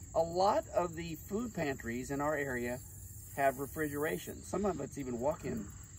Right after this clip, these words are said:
refrigeration. So I pick my persimmons every other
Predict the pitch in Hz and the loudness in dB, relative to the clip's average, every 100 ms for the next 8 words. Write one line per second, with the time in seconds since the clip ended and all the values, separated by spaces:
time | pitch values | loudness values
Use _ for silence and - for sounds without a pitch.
0 | - 123 117 107 107 95 - 110 - 143 | -10 -6 -4 -4 -4 -4 -6 -10 -2 0
1 | 135 - - - - - - 156 - 214 | 0 -2 -14 -14 -14 -14 -2 -2 2 2
2 | 208 - - - - 165 160 160 175 160 | 2 -4 -14 -12 -4 -2 -2 -2 -2 0
3 | 151 - 135 147 175 - 151 151 151 170 | 0 0 0 2 2 2 4 4 4 -2